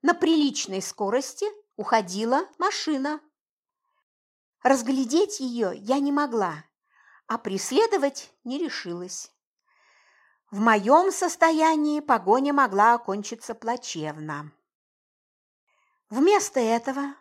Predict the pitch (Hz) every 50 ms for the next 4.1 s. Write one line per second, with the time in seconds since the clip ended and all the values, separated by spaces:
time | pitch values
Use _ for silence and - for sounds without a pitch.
0 | _ _ - 269 208 202 220 277 254 269 302 302 302 - - - 240 196 202 190
1 | 185 175 - - - - 180 180 196 240 262 269 _ _ _ _ - - _ _
2 | _ _ _ _ _ _ - 233 240 240 - 208 196 196 214 214 202 190 175 175
3 | 175 - - 180 180 175 175 - - 214 226 226 - - 254 254 254 254 262 277
4 | 269